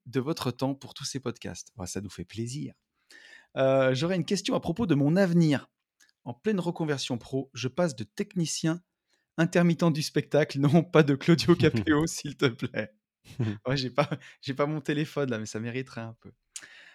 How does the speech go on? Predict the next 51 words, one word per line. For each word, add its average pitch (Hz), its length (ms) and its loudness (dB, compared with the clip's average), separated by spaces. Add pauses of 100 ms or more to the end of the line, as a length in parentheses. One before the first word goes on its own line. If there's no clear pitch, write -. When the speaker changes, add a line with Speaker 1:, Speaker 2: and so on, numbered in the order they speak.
(180)
Speaker 1:
Euh, 131 640 4
je 127 120 -6
passe 180 180 -4
de 131 40 -6
technicien 196 520 -2
à 113 80 2
bosser 170 320 0
dans 156 100 -2
une 113 160 -6
petite 196 420 -6
P 214 140 0
M 165 160 2
E 180 40 0
familiale 151 640 0
en 131 100 0
mode 139 380 0
rat 127 240 -4
race. - 460 -10 (460)
L'inconvénient 139 720 2
est 117 80 -6
que 117 140 -6
j'aurai 110 240 -6
beaucoup 147 320 -6
moins 143 160 -2
de 135 80 -6
temps 123 180 -4
libre 123 420 -4
et 120 60 -6
mon 127 160 -2
salaire 131 480 -2
risque - 400 -6
de 123 120 -2
baisser. 123 380 -4 (800)
C'est 90 60 -14
deux 139 220 -2
inconvénients, 113 480 -4
ça. - 180 -18 (540)
L'avantage 165 500 2
est 135 140 -4
un 131 40 -2
travail 139 380 0
moins 156 220 0
pénible, 139 560 -2
du 120 180 -8
relationnel 160 640 -2
pour - 160 -8
développer 151 420 -4
ma 107 120 -4
confiance 170 540 -4
en 127 80 0
moi 127 240 -2